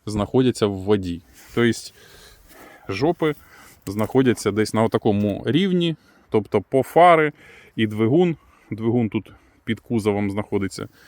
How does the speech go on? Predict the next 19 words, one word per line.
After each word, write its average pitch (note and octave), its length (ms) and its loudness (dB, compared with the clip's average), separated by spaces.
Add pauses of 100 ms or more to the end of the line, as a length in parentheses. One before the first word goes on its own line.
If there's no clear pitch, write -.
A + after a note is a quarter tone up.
(640)
Фактично B2+ 520 2
все D3+ 220 0
знаходиться B2 480 0
в G#2 40 -2
воді D3 760 0
і G3 280 0
в D#3+ 80 0
болотякі. C3+ 680 0 (1700)
Е, A2+ 140 -2
значить, B2+ 280 -4
повна E3+ 280 4
вантажопідємність D#3 920 2
цієї D3 260 0
машинки, D3+ 440 -2
здається, A#2 680 2 (100)
п'ятсот - 320 -4
кілограм. G2 520 -2 (800)
Три D3 460 6
пасажира, F3 680 2